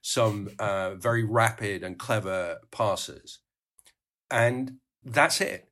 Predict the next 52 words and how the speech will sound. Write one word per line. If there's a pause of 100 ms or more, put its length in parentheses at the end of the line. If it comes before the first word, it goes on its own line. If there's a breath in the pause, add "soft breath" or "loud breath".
(160)
And,
you
know,
you
look
at
people
like,
you
know,
Jisung
Park
and,
um,
Chicharito,
and
you
thought, (680 loud breath)
these
guys
would
not, (260)
you
know,
they
would
have
been
kicked
out
by
the
Masia
when
they
were
fourteen.
They
just
don't
have
the
technical
or
tactical
ability
to
play
this
kind
of
football.